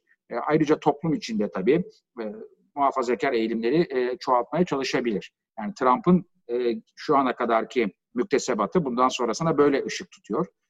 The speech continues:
Tabii burada çok önemli bir noktayı da belki söyleyerek, e, toparlamak gerekir bu genel çerçeveyi.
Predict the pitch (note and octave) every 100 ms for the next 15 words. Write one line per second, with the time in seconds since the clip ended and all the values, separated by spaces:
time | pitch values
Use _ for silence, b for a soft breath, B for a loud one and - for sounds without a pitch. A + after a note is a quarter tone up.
0 | _ - D3 E3+ - - B3+ D3+ B2+ A#2+
1 | A#2 A#2 G#2+ - A2 G#2+ G#2 - - A2+
2 | A2 G#2 F#2 - A#2 _ _ _ _ _
3 | _ - G#3+ - - - A2+ A2+ C3 A#2+
4 | A#2 A2 A2+ G#2+ A2+ G2 B2 G#2+ G#2+ G2
5 | b b - A#2 A2+ - A2+ - A#2+ A#2+
6 | F3 - -